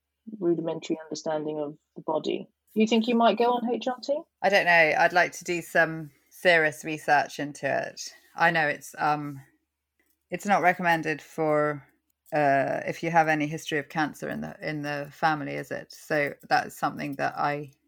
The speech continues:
Speaker 2: need to explore. I found this suggestion of going on to H R T quite a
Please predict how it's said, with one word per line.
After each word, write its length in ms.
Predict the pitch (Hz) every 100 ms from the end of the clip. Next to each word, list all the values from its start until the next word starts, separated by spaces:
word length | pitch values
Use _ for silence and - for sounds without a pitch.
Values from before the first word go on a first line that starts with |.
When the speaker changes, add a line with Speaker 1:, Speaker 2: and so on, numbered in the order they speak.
| _ _ _ -
Speaker 2:
need 240 | 160 151 139
to 120 | 143
explore. 580 | - - 156 147 143 151 _ -
I 160 | 196 208
found 520 | - 180 170 160 -
this 460 | 165 156 - - - _ _
suggestion 720 | - 170 156 165 - - 151
of 260 | 143 147 135
going 460 | 147 143 139 143 139
on 240 | - 147 143
to 160 | - -
H 360 | 151 135 -
R 100 | 139
T 480 | 139 - 147 139 143 _ _ _
quite 360 | - 180 160 - _
a 120 | 156